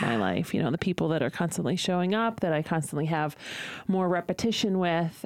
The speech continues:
Speaker 1: um, and really developing and building those relationships.
Speaker 2: Yeah, I
Speaker 1: Because
Speaker 2: mean, I love
Speaker 1: oddly
Speaker 2: that
Speaker 1: enough,
Speaker 2: metaphor. Yeah,
Speaker 1: we
Speaker 2: the
Speaker 1: only have
Speaker 2: season
Speaker 1: so
Speaker 2: ticket.
Speaker 1: much time.
Speaker 2: Right.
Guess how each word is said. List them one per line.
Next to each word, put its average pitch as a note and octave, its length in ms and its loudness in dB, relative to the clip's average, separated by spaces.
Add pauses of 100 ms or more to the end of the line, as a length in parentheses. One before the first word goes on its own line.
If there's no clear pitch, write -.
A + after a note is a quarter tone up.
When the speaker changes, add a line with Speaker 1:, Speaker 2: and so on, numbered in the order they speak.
Speaker 1:
um, D#3+ 680 2
and F3+ 120 4
really E3+ 300 4
developing E3 540 2
and F3 80 2
building - 280 2
those D#3 220 2
relationships. - 1000 -2 (120)
Speaker 2:
Yeah, F#3 320 0
I D#3+ 60 -2
Speaker 1:
Because G#3 200 2
Speaker 2:
mean, - 80 0 (340)
I G#3 60 4
love G3 160 4
Speaker 1:
oddly A3 140 4
Speaker 2:
that G3 60 4
Speaker 1:
enough, - 200 4
Speaker 2:
metaphor. E3+ 600 4
Yeah, F#3 380 6
Speaker 1:
we A#3 80 4
Speaker 2:
the A#3 60 6
Speaker 1:
only A#3 200 4
have A3 100 4
Speaker 2:
season G#3 120 4
Speaker 1:
so A3+ 120 2
Speaker 2:
ticket. G#3 160 4
Speaker 1:
much G#3 120 -2
time. A#3+ 520 0
Speaker 2:
Right. F4+ 340 2